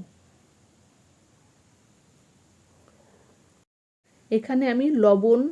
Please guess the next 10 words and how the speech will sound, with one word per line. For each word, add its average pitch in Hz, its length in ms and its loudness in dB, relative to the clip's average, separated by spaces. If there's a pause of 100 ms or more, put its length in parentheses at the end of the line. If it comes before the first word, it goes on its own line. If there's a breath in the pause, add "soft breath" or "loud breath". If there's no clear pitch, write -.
(340 loud breath)
কাঁচা 202 300 -2
লঙ্কা, 208 400 0 (160)
কাঁচা 214 300 -4 (100)
পেঁয়াজ 202 360 0
কুচি 220 280 -6 (100)
আর 247 140 -4
সর্ষের 226 440 0
তেল 240 180 2 (100)
দিয়ে 262 140 2 (120)
ভালো 202 320 0